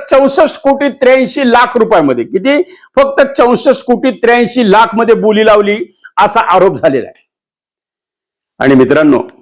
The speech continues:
एकशे दहा कोटीचं हॉटेल जर चौसष्ट कोटी मिळालं, तर कोण करणार नाही व्यवहार?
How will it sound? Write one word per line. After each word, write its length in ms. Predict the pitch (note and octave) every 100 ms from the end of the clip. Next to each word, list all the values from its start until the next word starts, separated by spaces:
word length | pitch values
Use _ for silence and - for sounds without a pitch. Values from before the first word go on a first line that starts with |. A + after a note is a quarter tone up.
| _ _ _ _ _ _ _ _ _ -
एकशे 320 | D3 D3 C#3+
दहा 280 | B2 C3+ E3
कोटीचं 480 | - C3+ D3+ A#2 -
हॉटेल 320 | C3 D3+ B2+
जर 140 | C#3 -
चौसष्ट 400 | D3 C#3 - -
कोटी 200 | - B2+
मिळालं, 340 | B2 A2+ A#2 A#2+
तर 60 |
कोण 300 | - - A#3
करणार 340 | - G3+ F#3+ F#3
नाही 160 | F3+
व्यवहार? 320 | F3 E3 D3